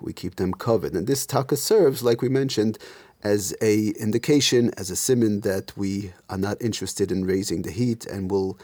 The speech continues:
we have the lesser heat, and therefore there's no gezerah, Shem Yichata B'Gechalim, whereby one will come to raise the coals. But the question is now, on our modern day burners,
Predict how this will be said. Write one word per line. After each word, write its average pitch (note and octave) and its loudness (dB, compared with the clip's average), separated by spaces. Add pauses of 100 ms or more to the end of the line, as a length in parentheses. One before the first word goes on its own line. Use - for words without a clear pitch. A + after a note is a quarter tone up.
(440)
we G2 -4
have G2 -4
the F2+ -4
lesser F#2+ -4
heat, B2 -2
and F#2+ -4
therefore C3+ 2
there's C3+ -2
no A#2 2
gezerah, A2+ 4 (240)
Shem A2+ -2
Yichata G2 0 (300)
B'Gechalim, A2+ 0
whereby G#2+ 2
one G#2+ 2
will G#2 0
come G2+ -2
to G2 -8
raise F#2+ 0
the E2+ -2
coals. F2 -2
But - -4
the D3+ 0
question C#3+ 2
is C#3 4
now, A2+ 4 (420)
on A2+ 0
our C3+ 6
modern A#2 6
day A2 4
burners, A#2+ 4